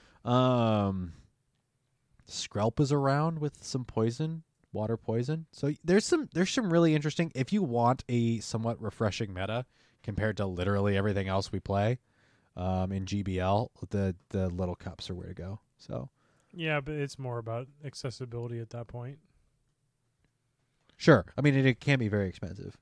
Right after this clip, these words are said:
Speaker 1: For, uh, absolutely, for sure.
Speaker 2: But I'm saying, like, two of the top three are shadows, aren't they?
Speaker 1: Yeah, I mean, Shadow Oddish and Shadow Vulpix.
Speaker 2: Which currently aren't available.
Speaker 1: Right.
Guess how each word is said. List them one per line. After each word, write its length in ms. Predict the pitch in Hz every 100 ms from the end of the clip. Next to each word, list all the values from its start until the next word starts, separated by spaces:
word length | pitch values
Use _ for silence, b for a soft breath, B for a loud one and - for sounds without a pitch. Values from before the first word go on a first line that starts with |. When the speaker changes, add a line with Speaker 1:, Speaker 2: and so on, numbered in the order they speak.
| _ _ _ _
Speaker 1:
For, 140 | 117 - _
uh, 80 | 117 -
absolutely, 500 | 120 98 101 90 87
for 140 | 95
sure. 300 | - 98 98 - _
Speaker 2:
But 80 | 165
I'm 120 | 170
saying, 240 | 156 151 135
like, 120 | 120 - 156
two 180 | - 160
of 80 | 135
the 80 |
top 240 | 120 131 117
three 240 | 135 147
are 200 | 120 107 113
shadows, 400 | 147 - 139 123 110
aren't 160 | 107
they? 160 | 131 139 - _ _ _ _ _ _ _ _ _ _ _ _ _ _ -
Speaker 1:
Yeah, 180 | 147
I 40 | 143
mean, 160 | 131 107
Shadow 300 | 135 117 107
Oddish 340 | 104 98 90
and 80 | 92
Shadow 200 | 95 87
Vulpix. 500 | 90 - - - - _
Speaker 2:
Which 300 | - 120 - -
currently 380 | 127 120 120
aren't 180 | 117 113
available. 400 | 110 131 120 113 - b b b b b b b
Speaker 1:
Right. 240 | - 120